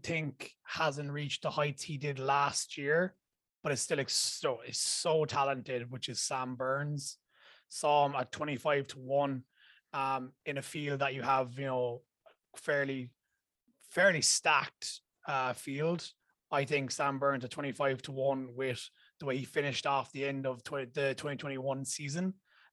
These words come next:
Um, if he can get going again, I think at twenty-five to one, out-, out-,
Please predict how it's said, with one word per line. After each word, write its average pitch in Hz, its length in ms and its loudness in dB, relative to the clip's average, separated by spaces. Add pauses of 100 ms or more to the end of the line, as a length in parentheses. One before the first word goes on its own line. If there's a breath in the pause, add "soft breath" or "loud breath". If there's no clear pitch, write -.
Um, 131 300 2
if 120 120 -4
he 147 100 -4
can 143 120 -6
get 135 160 0
going 139 260 -2
again, 139 300 0
I 123 100 -2
think 135 140 -6
at 127 80 -6
twenty-five 131 420 -4
to - 80 -12
one, 123 260 -6 (180)
out-, 139 220 -2 (100)
out-, 135 180 0